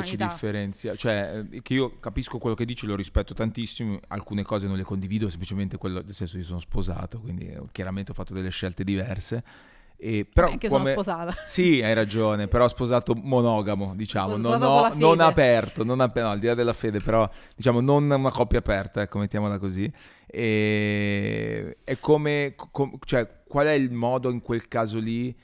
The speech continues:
Speaker 1: Cioè, che cosa ci differenzia da, cioè, il fatto di dove... di non riuscire a frenare i nostri istinti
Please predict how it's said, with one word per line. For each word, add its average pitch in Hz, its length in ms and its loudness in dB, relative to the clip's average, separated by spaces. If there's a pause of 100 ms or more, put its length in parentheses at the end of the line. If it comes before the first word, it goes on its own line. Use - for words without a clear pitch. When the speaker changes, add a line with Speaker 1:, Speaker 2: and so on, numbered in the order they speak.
(1160)
Speaker 1:
Cioè, 123 220 -2 (180)
che 143 140 -6
cosa 147 240 2
ci - 160 -6
differenzia 117 1120 -2
da, 107 1500 -6 (460)
cioè, 117 140 -8
il 107 60 -12
fatto 135 240 -4
di 131 80 -4
dove... 120 240 -2
di 120 120 -4
non 123 140 -2
riuscire 131 400 -4
a 127 40 -4
frenare 123 420 -4
i 117 120 -6
nostri 117 380 -8
istinti 101 720 -6